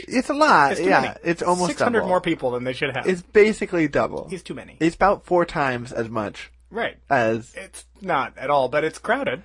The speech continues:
Speaker 1: basically
Speaker 2: I'll give you that.
Speaker 1: a thousand percent more people
Speaker 2: Okay, well,
Speaker 1: than
Speaker 2: let,
Speaker 1: needed.
Speaker 2: let me do the math this episode, maybe.
Speaker 1: <laughs>
Speaker 2: Cool.
Speaker 1: But for this thousand percent more people,
Speaker 2: So many more.
Speaker 1: there were only sixteen doctors.
Speaker 2: That's one doctor per hundred people.
Speaker 1: Yes.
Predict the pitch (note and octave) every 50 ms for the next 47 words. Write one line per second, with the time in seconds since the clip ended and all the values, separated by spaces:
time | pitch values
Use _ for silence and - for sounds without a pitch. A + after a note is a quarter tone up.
0 | - _ - F3 F3 F#3 - G3 E3+ F3+ E3+ D#3 D3+ D#3 F3 E3+ D#3+ D#3+ E3+ F3+
1 | F#3 F3 F#3+ F3 E3+ - E3 D3 - F3 D3+ D3+ - C3+ C#3 C#3 C#3 C3+ - -
2 | C#3+ C3+ A#2 - A2 G#2+ A2 A2 A#2 - _ - D4+ B3+ G3+ G#3 A3+ G#3+ - -
3 | C#3 C4+ - - C3+ C3+ - G#2+ G#2+ - - _ - C#4 D4 D4 C4+ B3+ A3+ G#3+
4 | G#3+ F#3 E3+ D#3+ D#3 D3+ D3+ - - E3 D#3+ - D#3 - - - D#3+ D#3+ E3+ F3
5 | F3 F3+ G3+ G3+ - - F#3 - F3+ F3 F3+ - F3 F3 - - D3 - - F3+
6 | F3 G3 - - F#3 F3 - - - - - - _ _ - F3 F3 F3+ F3 F#3
7 | F#3+ - - - F3+ D#3 D3+ D#3+ D#3 E3 E3 D#3 C#3+ - - E3 D3 - D#3 C#3+
8 | C#3+ C3+ C3 C3+ C#3 C#3+ - - D3+ C#3 - - F#3+ G#3 G#3+ C#3+ C3+ C#3+ D3+ D3+
9 | C#3 A#2+ C3+ G3+ - - C3+ C#3+ C#3+ C#3+ C#3+ C#3+ C#3+ C#3+ C#3+ C#3 - - - C3+
10 | C#3 C#3 C3+ - - - - - C3 B2 A2+ A2 D2+ - - - - - - -
11 | - _ _ _ _ - D#3 F3 - - - D3 E3 F3+ F#3 F#3 F3+ F3 - G3
12 | F3 - - A3+ F#3+ - - G#3 A3 A3 G#3 G3+ G#3 - - G#3 F#3+ F#3 - C3+
13 | A#2+ - C3+ D3+ C3+ A#2 A#2+ - -